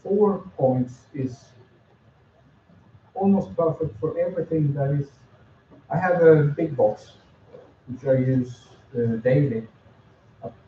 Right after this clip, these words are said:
I print about one kilo filament a day. I use a Volcano. I print parts that are twenty-five centimeters in diameter.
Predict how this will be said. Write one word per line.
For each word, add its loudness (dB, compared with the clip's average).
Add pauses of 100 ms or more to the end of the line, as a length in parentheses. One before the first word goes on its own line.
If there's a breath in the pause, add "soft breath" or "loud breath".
(280)
I -2 (120)
print 0
about -2 (480)
one 2
kilo -2 (120)
filament -2 (100)
a -12
day. 0 (1300)
I 0
use 0
a -12
Volcano. 0 (840)
I -6 (240)
print 2 (180)
parts 2
that -4
are 2 (580)
twenty-five 0 (200)
centimeters -6
in -6 (220)
diameter. -2